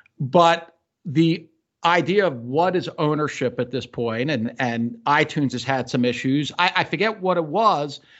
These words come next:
I bought something on iTunes years ago, and by mistake, I also didn't download it,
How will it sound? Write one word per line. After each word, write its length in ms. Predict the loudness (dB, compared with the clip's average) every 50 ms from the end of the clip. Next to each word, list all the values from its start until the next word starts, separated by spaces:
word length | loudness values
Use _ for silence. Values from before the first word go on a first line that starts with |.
| -20 -20 -20 _ -4
I 200 | -2 -2 -2 -2
bought 320 | -2 -2 -2 -2 -2 -2
something 320 | -4 -6 -6 -6 -8 -6 -6
on 140 | -4 -4 -4
iTunes 580 | -4 -4 -4 -6 -6 -6 -4 -2 -2 -2 -2
years 280 | -2 -2 -2 -2 -2 -4
ago, 560 | -4 -4 -2 -2 -2 -2 -2 -2 -4 -6 -8 -6
and 540 | -4 -2 -2 -2 -2 -4 -4 -4 -4 -4 -6 -10 -18 _ _ _ _ _ _ -6
by 300 | 0 2 4 4 4 4
mistake, 440 | 2 -2 -2 0 2 2 2 2 2 0
I 140 | 2 2 2
also 340 | 2 2 2 0 0 -4
didn't 320 | -4 -4 -4 -4 -4 -4 -4
download 560 | -4 -6 -6 -8 -10 -12 -12 -12 -12 -12 -14
it, 140 | -18 -20